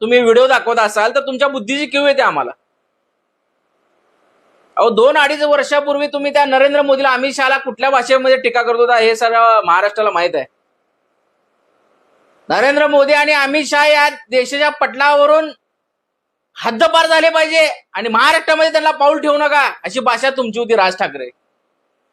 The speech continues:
तो व्हिडिओ आम्ही दा-, दाखवू का जनतेसमोर? अजित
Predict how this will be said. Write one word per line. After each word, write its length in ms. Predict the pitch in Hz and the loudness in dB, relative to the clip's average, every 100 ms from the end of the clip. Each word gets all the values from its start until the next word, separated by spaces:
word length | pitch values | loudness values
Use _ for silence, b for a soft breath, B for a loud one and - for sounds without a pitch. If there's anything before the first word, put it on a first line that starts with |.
| _ _ _ _ _ _ _ 202 | _ _ _ _ _ _ _ 0
तो 80 | |
व्हिडिओ 220 | 208 214 254 | 2 4 4
आम्ही 220 | 254 269 | 2 2
दा-, 200 | 254 226 | 2 2
दाखवू 300 | 226 233 302 | -2 -2 -2
का 120 | 294 | -2
जनतेसमोर? 600 | 196 170 175 170 160 139 - _ _ _ _ _ _ _ _ _ _ _ _ _ _ _ _ _ _ _ _ _ _ _ _ _ _ _ _ _ | -4 -8 -10 -12 -12 -14 -18 _ _ _ _ _ _ _ _ _ _ _ _ _ _ _ _ _ _ _ _ _ _ _ _ _ _ _ _ _
अजित 300 | 160 208 311 | -4 0 -2